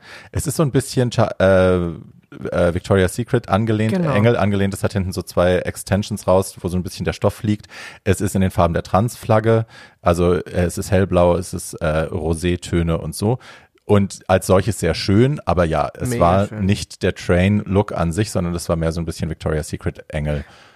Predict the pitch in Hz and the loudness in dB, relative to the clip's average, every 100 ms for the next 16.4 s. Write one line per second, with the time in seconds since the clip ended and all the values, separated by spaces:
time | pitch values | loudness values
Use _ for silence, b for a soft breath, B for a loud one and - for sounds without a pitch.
0 | b _ - 82 85 82 - 85 107 107 | b _ 0 2 4 2 0 0 0 0
1 | 127 80 76 - 76 73 65 - - 127 | 0 0 -2 -4 -4 -6 -10 -6 -2 0
2 | 82 - 165 135 - 147 - 151 - 87 | 0 2 2 2 2 2 4 2 2 0
3 | 226 254 190 208 - 262 - 240 135 123 | 0 0 0 0 0 -4 0 2 2 0
4 | 113 - 175 180 B B - 156 165 185 | -2 -2 0 0 B B -16 -14 -4 2
5 | 170 165 - 185 - 269 - 131 101 117 | 2 2 -2 -6 -2 -2 -2 -2 -2 -6
6 | _ - 156 _ 151 135 - 135 139 151 | _ -12 -12 _ -2 -2 -2 -4 -2 -6
7 | 143 151 143 147 135 - 151 135 101 107 | -6 -2 0 -2 -4 -4 -2 0 0 -4
8 | - 98 - - _ - 92 101 170 - | -8 -14 -16 -20 _ -4 2 2 0 -6
9 | - - 87 69 B B B - 139 139 | -20 -4 -2 -2 B B B 0 2 4
10 | 139 139 123 - _ _ _ _ _ _ | 4 4 0 -6 _ _ _ _ _ _
11 | _ _ - 151 135 - 185 220 214 - | _ _ -2 2 2 4 2 2 -2 -2
12 | 107 - 185 - 226 208 160 156 143 156 | -6 -4 -4 -4 -6 -8 -4 2 2 2
13 | 160 151 143 143 - 131 - 113 - 107 | -2 0 0 -2 -6 -8 -8 -4 0 2
14 | - - 151 - - - 147 - - - | 2 2 -2 -4 -8 -2 -2 -2 -8 -4
15 | 175 160 147 135 - - - 127 120 123 | -4 0 0 0 -4 -10 -4 -4 0 -2
16 | 123 131 - - | -2 -4 -10 -6